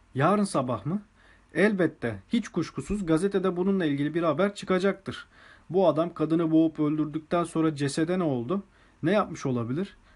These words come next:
Büyük olasılıkla treni ilk istasyonda terk etmiştir." "Şey, tren koridorlu muydu?" "Kompartımanlıydı." "Öyleyse uzağa giden trenlerden biri değildi. Sizinki gibi bu trende Brackhampton'da durmuş olmalı.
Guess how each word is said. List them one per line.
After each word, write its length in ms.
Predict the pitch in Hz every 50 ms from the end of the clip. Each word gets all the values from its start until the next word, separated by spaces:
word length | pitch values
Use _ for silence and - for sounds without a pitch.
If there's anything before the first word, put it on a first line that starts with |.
| _ - -
Büyük 280 | 170 202 196 185 -
olasılıkla 600 | 151 139 131 123 - 131 127 123 - 175 175 -
treni 240 | - 160 156 160 180
ilk 280 | - 196 190 - - 165
istasyonda 600 | - - - 135 120 - - 151 160 185 190 196
terk 300 | 196 185 175 165 - 151
etmiştir." 560 | 135 - - 120 - - - 117 104 - - - _ _ - - - - _ - - - -
"Şey, 400 | - - 170 165 156 135 - - -
tren 240 | - 139 156 160 165
koridorlu 580 | - - 156 151 156 151 156 160 160 196 240
muydu?" 300 | 240 170 120 107 110 101 95 - - - - - - - - -
"Kompartımanlıydı." 1040 | - 139 139 143 - 165 165 160 - 180 180 175 170 180 185 180 165 135 120 98 - - _ - - - - - - - - -
"Öyleyse 480 | 196 208 208 202 185 175 160 - 180 180
uzağa 360 | 180 180 175 208 208 196 190
giden 300 | 175 160 151 143 139 -
trenlerden 680 | 175 175 170 170 165 156 143 139 139 147 147 147 143
biri 200 | 151 185 233 214
değildi. 400 | 220 214 202 165 139 120 120 104 - - -
Sizinki 480 | - - 175 165 185 196 180 170 165 143
gibi 240 | 139 139 147 156 180
bu 140 | 208 202
trende 580 | - 160 143 127 123 127 143 190 220 202 185 170
Brackhampton'da 760 | 185 190 190 190 - - 143 135 123 - 135 143 175 202 196
durmuş 320 | 185 175 170 170 - - 143
olmalı. 400 | 135 123 117 113 107 107 107